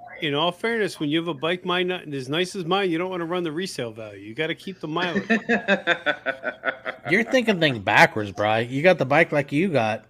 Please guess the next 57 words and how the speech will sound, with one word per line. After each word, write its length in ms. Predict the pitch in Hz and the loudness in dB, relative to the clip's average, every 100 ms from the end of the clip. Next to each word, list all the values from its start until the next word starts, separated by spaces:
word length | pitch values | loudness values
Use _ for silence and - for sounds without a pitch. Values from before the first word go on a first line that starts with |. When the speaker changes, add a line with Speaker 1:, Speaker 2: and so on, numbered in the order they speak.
| - | -6
Speaker 3:
You 120 | 127 | 0
gotta 180 | 147 104 | 0 0
ride 380 | 95 98 117 | -2 0 0
it. 160 | 80 - _ _ - | -2 -10 _ _ -20
You 80 | - _ - | -20 _ 2
gotta 160 | 180 160 | 4 6
Speaker 1:
Well, 80 | 175 | 6
Speaker 3:
get 60 | |
Speaker 1:
I 40 | 165 | 6
Speaker 3:
out 60 | |
in 40 | 311 | 4
the 60 | |
Speaker 1:
did. 60 | 101 | 0
Speaker 3:
wind. 440 | 123 156 117 80 - _ _ - | 4 4 4 0 -12 _ _ -6
Speaker 1:
We 180 | 143 220 | -2 4
had 100 | 381 | 8
a 40 | |
Speaker 3:
You 40 | 370 | 8
gotta 140 | - | 8
Speaker 1:
nice 180 | 247 - | 6 2
ride 80 | 240 | 6
Speaker 3:
experience 280 | 180 202 170 | 8 10 8
Speaker 1:
today. 80 | 131 | 8
Speaker 3:
what 140 | 147 131 | 8 8
Willie 320 | 170 185 143 | 8 10 8
G 300 | 113 180 165 | 4 2 2
is 120 | 113 | 0
talking 360 | - 151 175 143 | 2 2 4 0
about 240 | 123 117 | 0 0
when 80 | 117 | -2
he, 80 | 104 104 - | -4 -6 -10
you 100 | 123 | -6
know, 260 | 113 120 127 - _ - - - | -2 -2 -2 -8 _ -20 -20 -18
Speaker 1:
<laughs> 1000 | 127 104 101 104 107 - _ - - - | -16 -14 -16 -16 -16 -20 _ -14 -14 -10
Speaker 3:
just 160 | - 151 | -2 2
Speaker 1:
Willie 160 | 226 190 | 6 6
Speaker 3:
let 80 | |
the 60 | 139 | 6
Speaker 1:
G 60 | 165 | 8
Speaker 3:
hair 140 | 170 | 10
Speaker 1:
is 60 | 135 | 8
my 80 | 131 | 8
Speaker 3:
blow. 280 | 139 160 | 8 8
Speaker 1:
spirit 280 | 160 143 127 | 6 2 0
animal. 400 | 117 110 104 95 - - - - - | -6 -10 -14 -16 -20 -18 -4 -2 0
Speaker 3:
I 100 | 135 | 0
know, 180 | 170 185 | 2 2
so 200 | 110 139 | 2 0
maybe 280 | 131 139 180 | 4 6 6
you 80 | 196 | 6
should 180 | 175 175 | 4 6
learn 260 | 165 165 135 | 8 6 6
to 80 | |
ride. 200 | 127 190 - 539 - 202 - - - - - - - - _ _ | 4 4 2 2 2 2 0 -12 -14 -20 -20 -20 -20 -20 _ _
Speaker 2:
<coughs> 400 | - 855 855 254 | 10 12 12 10
Excuse 240 | 196 185 | 6 0
me. 100 | 117 | -6